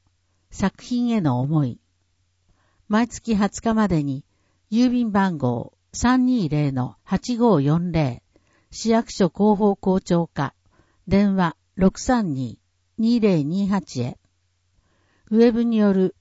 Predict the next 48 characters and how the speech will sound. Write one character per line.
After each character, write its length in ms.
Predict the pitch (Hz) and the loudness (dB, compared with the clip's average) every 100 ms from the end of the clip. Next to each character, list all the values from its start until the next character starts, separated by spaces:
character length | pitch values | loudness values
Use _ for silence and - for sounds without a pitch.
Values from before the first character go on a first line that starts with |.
| - | 0
応 180 | 202 196 | 2 2
募 160 | 190 | 0
も 140 | 180 170 | 0 -2
受 180 | 156 160 | -2 -6
け 20 | |
付 180 | - 147 | -4 -4
け 60 | |
ま 120 | 135 | -4
す。 260 | 143 - - _ _ _ _ _ _ _ - | -6 -10 -20 _ _ _ _ _ _ _ -4
詳 220 | 240 247 | 0 0
し 100 | 254 | -2
く 140 | - 143 | -4 -2
は 180 | 127 - _ | -2 -4 _
市 260 | - 240 | -8 -8
ホ 280 | - - 226 | -6 0 2
ー 20 | |
ム 120 | 240 233 | 2 0
ペ 220 | 220 202 | 2 2
ー 40 | |
ジ 200 | 147 139 | 0 -2
を 120 | 123 | -2
ご 120 | 117 139 | -2 0
覧 220 | 147 147 | 0 -4
く 100 | 143 | -6
だ 140 | 131 | -8
さ 200 | - 135 | -4 -4
い。 120 | 123 _ _ _ _ _ _ _ _ _ _ _ | -6 _ _ _ _ _ _ _ _ _ _ _
市 280 | - - 254 | -12 -4 -2
ホ 220 | - 226 | 2 2
ー 20 | 233 | 4
ム 140 | 226 | 2
ペ 240 | 220 208 | 2 2
ー 40 | 160 | 2
ジ、 240 | 123 120 _ _ _ | -2 -12 _ _ _
キ 180 | - | 0
ュ 120 | 254 240 | 2 4
ー 100 | 226 | 2
ア 40 | |
ー 20 | |
ル 100 | 214 | 0
コ 260 | - 208 165 | 0 0 2
ー 20 | |
ド 140 | 127 | 0
の 120 | 123 123 | -6 -4
表 300 | 165 160 156 | 0 0 0
示 180 | 147 139 | -2 -4
あ 80 | |
り。 200 | 120 - | -6 -10